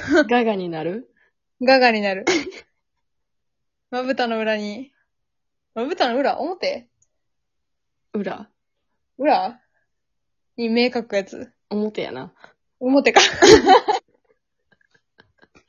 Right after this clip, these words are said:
Speaker 1: 中やからな、裏は。<laughs>
Speaker 2: 粘膜に。
Speaker 1: 目閉じた時に自分だけ黒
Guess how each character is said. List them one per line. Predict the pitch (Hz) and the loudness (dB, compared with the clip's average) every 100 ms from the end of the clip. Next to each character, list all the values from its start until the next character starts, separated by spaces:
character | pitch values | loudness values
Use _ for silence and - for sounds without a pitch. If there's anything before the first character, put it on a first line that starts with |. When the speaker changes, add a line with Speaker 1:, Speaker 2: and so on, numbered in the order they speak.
| _ _ _ _ - - - - | _ _ _ _ -18 -18 -12 0
Speaker 1:
中 | 247 285 349 | 2 4 4
や | 349 240 | 2 2
か | 190 | -2
ら | 185 | 0
な、 | 214 | 4
裏 | 240 180 | 6 6
は。 | 156 - | 4 -2
<laughs> | - 320 311 - - 349 494 523 381 285 330 269 - _ _ _ _ _ _ _ _ _ _ _ _ - - 762 679 587 719 _ 302 | -12 -14 -12 -12 -14 2 2 6 6 6 2 -6 -10 _ _ _ _ _ _ _ _ _ _ _ _ -20 -2 0 0 -2 -12 _ -6
Speaker 2:
粘 | 320 311 | -4 -4
膜 | 302 302 262 | -4 -6 -6
に。 | 254 254 - _ _ - | -8 -10 -14 _ _ -2
Speaker 1:
目 | 220 277 | 2 2
閉 | 277 226 | 0 -4
じ | 233 277 | -4 -2
た | 262 | -6
時 | 240 - 214 | -6 -10 -10
に | |
自 | 196 214 | -8 -10
分 | 269 262 | -8 -8
だ | 262 233 | -8 -12
け | - | -14
黒 | - 240 220 - | -10 -6 -4 -6